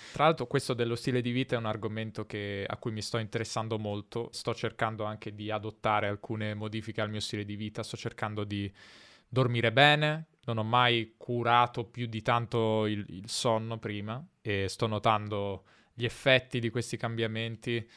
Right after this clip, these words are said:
a, a cui abbiamo accennato nello scorso episodio.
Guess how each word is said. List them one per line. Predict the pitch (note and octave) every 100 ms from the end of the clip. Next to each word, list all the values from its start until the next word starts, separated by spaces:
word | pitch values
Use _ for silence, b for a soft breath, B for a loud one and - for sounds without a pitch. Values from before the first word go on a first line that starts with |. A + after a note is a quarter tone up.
| b
a, | - -
a | B2+
cui | C#3+
abbiamo | C3 B2+ A#2
accennato | - A#2+ A2 A2 A#2+
nello | A2+ A2
scorso | - A2+ -
episodio. | G2+ A2 A2+ A2 A2+